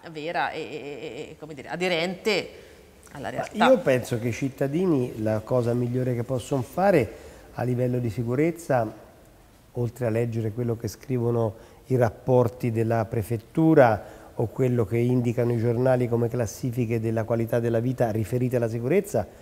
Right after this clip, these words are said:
Speaker 2: vadano in giro e se lo domandino. Cioè,
Speaker 1: Eh,
Speaker 2: che
Speaker 1: sul
Speaker 2: Arezzo
Speaker 1: Pionta
Speaker 2: c'è,
Speaker 1: ancora
Speaker 2: sul Pionta ancora non è del tutto risolto, ma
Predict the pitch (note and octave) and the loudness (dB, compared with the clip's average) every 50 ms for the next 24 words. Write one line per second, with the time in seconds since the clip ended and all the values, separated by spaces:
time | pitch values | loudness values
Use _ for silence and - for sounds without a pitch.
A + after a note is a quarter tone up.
0 | - - - - - _ - - _ _ _ _ _ _ _ - _ - - - | -20 -20 -20 -20 -20 _ -20 -20 _ _ _ _ _ _ _ -14 _ -10 -10 -8
1 | - C3 A#2 C#3+ C#3 C3 C#3 D3 E3 F3+ E3+ B2 A#2+ C3 D3 D#3 - C3 A2+ G2+ | -6 2 6 6 8 8 8 8 8 6 4 4 4 4 4 4 4 2 2 2
2 | G2 G#2 B2 A#2 G2 F#2 F2+ F#2 F2 E2 D#2 - - - - - - - - - | 2 4 4 2 2 0 -4 -6 -8 -8 -12 -16 -20 -20 -20 -20 -20 -20 -20 -20
3 | - - - - - - - - - B2+ - - C3 B2+ C3+ D3+ F3+ G3+ A#3+ A#3 | -20 -20 -20 -20 -20 -20 -12 -8 -8 -6 -2 2 4 6 8 8 8 8 8 6
4 | A#3+ G3+ D3+ - - F3 F3 E3+ - G#3+ G#3+ G#3 G3+ F#3+ - - - - - C3 | 4 0 0 2 4 6 6 4 4 0 -8 -8 -10 -10 -12 -14 -8 -4 -2 -2
5 | A2 - - E3 G3+ A3+ - F3+ C#3+ A#2 - - D3 D#3+ F#3 F#3+ E3+ D#3+ C#3 C#3 | 0 2 4 6 6 6 6 6 4 4 4 4 6 8 10 10 10 10 8 8
6 | C3 C3 C3 B2 B2 C3+ C3 G#2+ - - C3 - - D3 F3 G3 - C4 A#3 D#3 | 8 8 8 6 4 2 0 2 0 -2 2 6 6 6 6 6 8 10 10 10
7 | B2 - - B2 A2 G#2 G2 F#2 | 10 8 4 -2 -2 -2 -2 -4